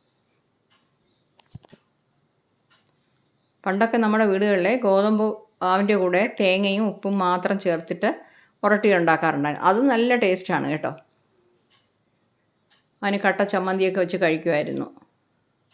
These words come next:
സാമ്പാർ വെച്ച് കഴിക്കുമായിരുന്നു. സാമ്പാർ നല്ലൊരു കോമ്പിനേഷനാണ്. ശെ-,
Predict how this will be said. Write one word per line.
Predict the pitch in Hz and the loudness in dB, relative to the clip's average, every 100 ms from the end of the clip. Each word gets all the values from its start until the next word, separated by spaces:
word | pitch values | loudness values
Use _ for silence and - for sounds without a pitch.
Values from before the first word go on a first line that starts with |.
| _ _ _ _ _ _ _ _ _ - | _ _ _ _ _ _ _ _ _ -2
സാമ്പാർ | 196 196 208 202 175 | 2 2 4 4 2
വെച്ച് | 175 180 | 0 0
കഴിക്കുമായിരുന്നു. | 175 180 175 180 185 180 | 0 0 -2 -2 -6 0
സാമ്പാർ | 185 196 220 233 247 | 0 2 2 2 0
നല്ലൊരു | 202 196 196 | 0 0 0
കോമ്പിനേഷനാണ്. | 180 180 180 175 175 165 175 - _ _ _ _ _ _ _ _ _ _ _ _ _ _ _ _ _ - - | -2 -2 -4 -4 -6 -6 -8 -14 _ _ _ _ _ _ _ _ _ _ _ _ _ _ _ _ _ -12 -2
ശെ-, | 220 | -2